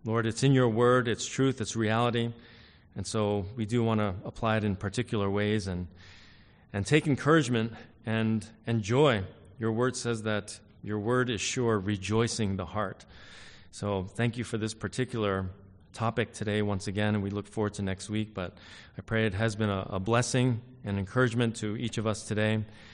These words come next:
and our hearts have been exalted as we look to the exalted one, the glorified, resurrected, ascended Christ.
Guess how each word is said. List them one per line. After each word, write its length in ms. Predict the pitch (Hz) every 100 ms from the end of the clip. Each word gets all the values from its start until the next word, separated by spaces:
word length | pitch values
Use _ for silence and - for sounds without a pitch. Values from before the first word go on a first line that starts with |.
| - - - -
and 320 | 95 98 95 -
our 120 | 113
hearts 440 | - 123 123 117 -
have 180 | 107
been 220 | 101 107 110
exalted 480 | 92 104 104 104
as 360 | 98 95 92 - -
we 120 | 107
look 260 | 107 107 -
to 240 | - 101 95
the 160 | 95
exalted 500 | 92 92 98 98 92
one, 360 | 87 92 90 90 - - - -
the 80 | -
glorified, 840 | 98 107 117 - 113 113 110 117 101
resurrected, 800 | 104 107 101 101 98 104 98 95 - - - - - _ - - -
ascended 720 | 110 - 120 117 107 98 90 - - - - _
Christ. 560 | - 110 92 87 - -